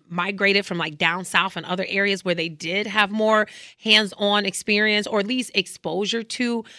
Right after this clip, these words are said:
uh, growing food and agriculture. So when it, when we launched our program, surprisingly, people were like, "Oh my God, I've been waiting on something like this. I always wanted to do farming. I always wanted to grow my own vegetables,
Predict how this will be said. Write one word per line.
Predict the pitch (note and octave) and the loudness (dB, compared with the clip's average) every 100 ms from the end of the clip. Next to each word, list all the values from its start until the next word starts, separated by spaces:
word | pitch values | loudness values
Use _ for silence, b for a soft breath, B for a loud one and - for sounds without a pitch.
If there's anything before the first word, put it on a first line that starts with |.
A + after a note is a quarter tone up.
| B _ | B _
uh, | G3 F#3+ | 2 2
growing | G3 G#3 A3+ | -2 -2 -4
food | - A#3+ A3+ | -4 -2 -2
and | A3 | 0
agriculture. | G#3 A3+ A#3 B3 A3+ B3 A3+ B B | 2 2 2 0 2 2 2 B B
So | - | 0
when | G3+ G3+ A#3 A#3 - | 0 4 2 0 2
it, | G#3+ G#3 - - G#3 | 4 4 -4 -12 -4
when | G#3+ | -2
we | A3+ G#3 | 0 0
launched | F#3 G3 C4+ A#3 | 4 4 4 2
our | F3 | 2
program, | - F3+ F3 D#3 D3+ F3 | 0 0 0 -8 -8 -8
surprisingly, | - E3 G3 G#3+ A#3+ F#3+ F3 | -8 -8 -4 -2 -2 -6 -8
people | C4 B3 | -8 0
were | |
like, | A3+ - | 0 0
"Oh | C#4+ | 0
my | D4+ C#4+ | 2 0
God, | C4+ D4 C4+ | 0 4 4
I've | A#3+ | 4
been | B3+ | 0
waiting | A3 A#3+ D#4 D4+ | 0 0 4 4
on | C#4 | 4
something | C4+ B3 A#3 | 2 -2 0
like | G#3+ A3 | 0 2
this. | A#3 G#3+ | 0 2
I | F#3+ | 2
always | A3+ B3+ G#3+ | 0 -2 -4
wanted | A3+ C#4+ | -2 -2
to | D4+ | -2
do | B3 | -4
farming. | A#3+ G3+ F#3 F3 | -2 0 0 0
I | |
always | G3+ G#3+ - | 0 -4 -4
wanted | A3+ D4 | -2 0
to | C#4 | -2
grow | G#3+ G3+ | 0 2
my | F#3+ E3+ | 2 0
own | F3 E3+ | -2 -2
vegetables, | E3+ - E3+ E3+ | -2 -2 -4 -6